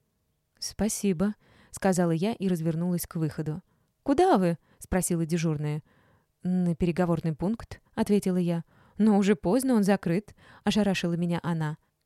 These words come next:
«И что мне делать?» — расстроилась я. «Ну, даже не знаю», —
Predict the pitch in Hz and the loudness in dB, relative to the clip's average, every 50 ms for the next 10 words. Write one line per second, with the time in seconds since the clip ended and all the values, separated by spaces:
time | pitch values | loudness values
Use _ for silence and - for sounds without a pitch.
0 | _ _ - 196 185 185 190 185 185 170 - - - 208 202 196 196 160 165 180 | _ _ -6 -4 -2 0 0 -2 -2 -4 -4 -2 -2 0 0 0 0 0 0 -2
1 | 185 202 220 - - - _ _ _ - 185 190 - - - 175 170 160 160 165 | -2 -2 -4 -8 -10 -18 _ _ _ -2 -2 -2 0 0 -2 -2 0 0 -2 -4
2 | - - 160 160 156 160 - _ _ _ _ _ _ _ _ _ _ _ _ _ | -4 -4 -4 -4 -4 -6 -8 _ _ _ _ _ _ _ _ _ _ _ _ _
3 | _ - - 214 220 226 233 240 233 226 220 202 185 - - - 120 156 170 175 | _ -6 -4 -2 -2 -2 -2 0 0 0 -2 -2 -4 -8 -12 -16 -14 -12 -2 0
4 | 214 202 196 180 170 180 185 180 175 170 170 160 143 143 147 143 143 139 139 135 | 2 4 4 2 2 0 0 0 0 2 0 0 -2 -4 -6 -4 -4 -4 -4 -4
5 | 151 156 190 240 269 | -4 -2 -2 -2 -2